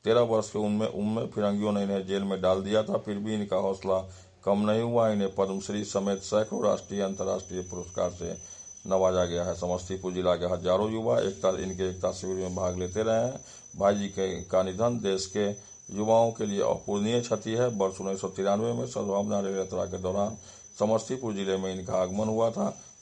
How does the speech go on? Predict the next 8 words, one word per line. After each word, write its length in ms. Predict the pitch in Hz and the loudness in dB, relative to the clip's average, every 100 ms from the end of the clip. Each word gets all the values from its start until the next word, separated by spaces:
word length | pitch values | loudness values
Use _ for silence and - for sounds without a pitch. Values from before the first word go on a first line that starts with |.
| 90 | -4
दो 220 | 98 120 | 0 2
दिन 200 | 120 117 | 2 0
तक 260 | 120 120 - | 0 -2 -4
इन्होंने 400 | 98 104 110 117 | -2 0 2 0
समस्तीपुर 680 | 120 95 95 - 104 104 117 | -2 -2 -4 -4 -8 -6 -6
जिले 320 | 107 92 95 98 - - - - - - | -4 -2 -2 -4 -8 -20 -20 -20 -14 -2
में 140 | 110 | 2
आयोजित 380 | 107 95 98 | 4 4 0